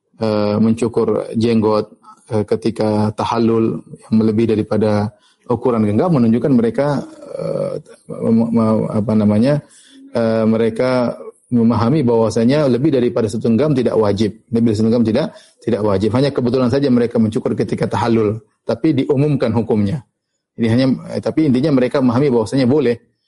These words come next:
dicukur kalau sudah lebih dari satu genggam. Tapi saya katakan dari pendapat yang lebih kuat, pendapat Imam Nawawi rahimahullahu taala yang tadi yang mengatakan bahwasanya, eh, yang terpilih adalah tidak mencukur sama sekali.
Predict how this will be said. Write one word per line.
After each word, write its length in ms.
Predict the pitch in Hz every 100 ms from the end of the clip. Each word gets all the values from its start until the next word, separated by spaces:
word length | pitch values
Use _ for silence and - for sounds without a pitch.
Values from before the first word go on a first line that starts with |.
| _ _ _
dicukur 720 | 117 113 107 104 123 117 151 156
kalau 100 | 120 113
sudah 160 | 113
lebih 160 | 113 110
dari 80 | 104
satu 240 | 107 139 139
genggam. 320 | 110 98 120 - - - -
Tapi 160 | - 175
saya 240 | 196 202
katakan 160 | 196 180
dari 80 | 151
pendapat 340 | 151 170 170 156
yang 80 |
lebih 240 | 131 113 110
kuat, 320 | 135 110 110 _ _ _ _ _ _ _ _ _ _ _ _ -
pendapat 320 | 160 185 202
Imam 240 | 175 165
Nawawi 400 | 160 180 127 104
rahimahullahu 500 | 160 117 123 117 104 104
taala 320 | - 120 98
yang 160 | 107 110
tadi 160 | 113
yang 160 | 107 107
mengatakan 320 | 107 123 117
bahwasanya, 480 | 107 110 120 127 170 - _ _ _ _ _ _ _ _ -
eh, 480 | 123 117 113 113 113 117 - 131
yang 160 | 117
terpilih 400 | 117 113 156 147
adalah 160 | 127 135
tidak 240 | 151 139
mencukur 400 | 127 120 123 -
sama 240 | 123 113 113
sekali. 240 | 107 98